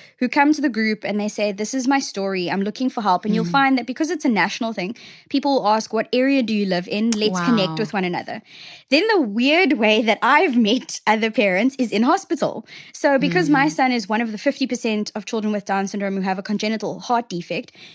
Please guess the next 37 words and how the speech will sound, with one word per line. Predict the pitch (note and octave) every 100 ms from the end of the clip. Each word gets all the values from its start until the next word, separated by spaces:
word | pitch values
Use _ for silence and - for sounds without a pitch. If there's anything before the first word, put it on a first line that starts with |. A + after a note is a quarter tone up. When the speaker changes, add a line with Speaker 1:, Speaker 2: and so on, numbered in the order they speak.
| -
Speaker 1:
you | A3+ C4+
naturally | G3+ A#3+ D#4 - F#3+ F3 -
are | G#3
going | G3+ A#3+ B3+
to | G3+
meet | A3 G3+ F#3 -
other | A3
parents | G#3 A#3+ C#3+ G#3+ C4
Speaker 2:
Mm. | E3 F#3
Speaker 1:
in | G#3 F#3+ G3
our | F#3+
natural | F3 G3 - D#3+
habitat, | F3 F3 E3+ -
which | E3 F#3+
is | G#3+ C4 - _ -
hospital. | E4+ - C4 - G#3
Speaker 2:
Sure. | - F3+ D3 - -
Speaker 1:
So | - C#4 C4 C4 A#3+ _ _ A#3+
I, | C#4 C#4+ A#3
the | C#4
first | - D#4+ D#4+ -
family | D4 C4+ C4 B3 A3+
I | G#3+ A3
met, | G#3 G#3 E4 - - -
um, | G3+ G#3 G#3 G#3+ G#3+ - _ _ _
actually | B3+ B3 - A#3+
live | G#3+
in | G3
Kenya, | F#3+ G#3 F#3 D#3 G#3 E4 - -
um, | F#3 F#3+
an | -
American | G#3 G#3 A3+ C4+
family | B3+ G#3 G3+ G#3
who | G#3+
live | F#3+ F3+ F#3
in | G3+
Africa. | E3 D#3 F3+ D#3 D#3